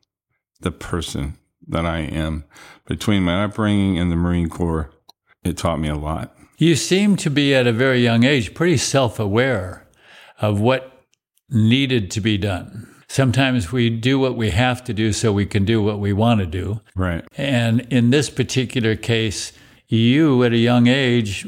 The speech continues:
Speaker 2: were pretty self-aware about what you needed and what sort of structure you needed in your life to maximize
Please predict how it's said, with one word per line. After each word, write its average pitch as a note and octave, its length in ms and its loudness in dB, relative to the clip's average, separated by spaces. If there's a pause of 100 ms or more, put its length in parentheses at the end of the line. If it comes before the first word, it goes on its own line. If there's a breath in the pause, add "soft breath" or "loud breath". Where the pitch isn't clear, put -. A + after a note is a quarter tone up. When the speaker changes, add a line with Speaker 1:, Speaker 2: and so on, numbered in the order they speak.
Speaker 2:
were A2 400 -2 (420)
pretty F#3 200 2
self-aware A#2 680 0
about A2 340 0
what A#2+ 240 -2
you A#2+ 180 4
needed A2+ 540 0 (320 loud breath)
and G#2+ 120 0
what A#2+ 140 0
sort A#2+ 280 0
of G2+ 80 0
structure B2 540 -2
you A2 180 2
needed G#2+ 380 2
in G2+ 140 2
your G2+ 160 2
life G#2 380 0
to G#2 160 -2
maximize G#2 1080 -4